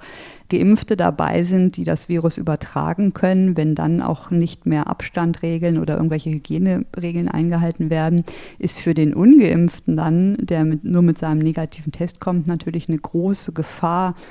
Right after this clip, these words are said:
sich zu infizieren und aufgrund dieses Ereignisses zu erkranken, sehr hoch. Das würde ich zum Beispiel natürlich Risikogruppen nicht empfehlen. Aber es geht ja noch weiter. Wenn das jetzt zum Beispiel ein junger Mensch ist, der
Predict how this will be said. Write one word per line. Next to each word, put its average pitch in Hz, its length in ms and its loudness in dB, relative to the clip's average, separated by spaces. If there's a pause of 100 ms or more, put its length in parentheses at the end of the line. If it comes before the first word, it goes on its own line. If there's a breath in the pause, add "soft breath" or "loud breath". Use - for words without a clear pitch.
(360 loud breath)
sich - 320 -2
zu - 180 -4
infizieren 190 880 0
und 160 420 2
aufgrund - 540 2
dieses 160 260 -4
Ereignisses 156 680 -2
zu - 100 -4
erkranken, 160 680 -2
sehr 151 280 -2
hoch. 185 400 -2 (340 loud breath)
Das - 220 -4
würde 175 140 2
ich - 100 -4
zum 170 140 0
Beispiel 160 320 0
natürlich 156 460 -4 (120)
Risikogruppen 170 760 -6
nicht 180 280 -4
empfehlen. 165 680 -2 (460 loud breath)
Aber 180 640 0
es - 160 -4
geht 185 180 -2
ja 180 100 2
noch 160 220 2
weiter. 147 540 0 (140)
Wenn 160 180 0
das 160 160 0
jetzt 165 140 -6
zum 160 100 -4
Beispiel 156 280 -2
ein 156 40 0
junger 175 320 2
Mensch 160 340 0
ist, - 380 -4 (220)
der 160 360 2